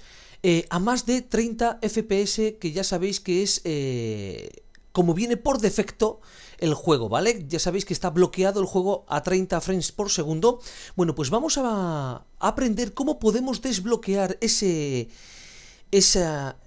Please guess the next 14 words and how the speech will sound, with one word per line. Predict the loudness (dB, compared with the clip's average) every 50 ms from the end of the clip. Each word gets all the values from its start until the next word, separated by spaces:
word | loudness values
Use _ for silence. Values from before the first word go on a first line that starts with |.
| -18 -8 -2
esa | 2 4 4 4
limitación | 6 6 6 6 4 4 4 2 0 0 0 -2 -2 -2 -2
a | 0
treinta, | 0 0 0 2 0 -2 -2
chicos, | -2 -4 -2 -2 -2 -2 -4 -8 -12 -16 -16 -14 -10 -2
pero | 2 2 4 6
sí | 4 4 4
comentaros, | 2 0 -2 -2 0 0 0 0 0 -2 -6 -8 -10 -8 -4
eh, | -4 -2 -2 -2 -2 -4 -4 -4
previamente | -4 -4 -2 -2 -2 -2 -2 -2
a | -2
hacerlo, | -2 0 0 0 0 0
que, | 2 0 0 0 0 -4 -4
eh, | -2 -2 -2 -2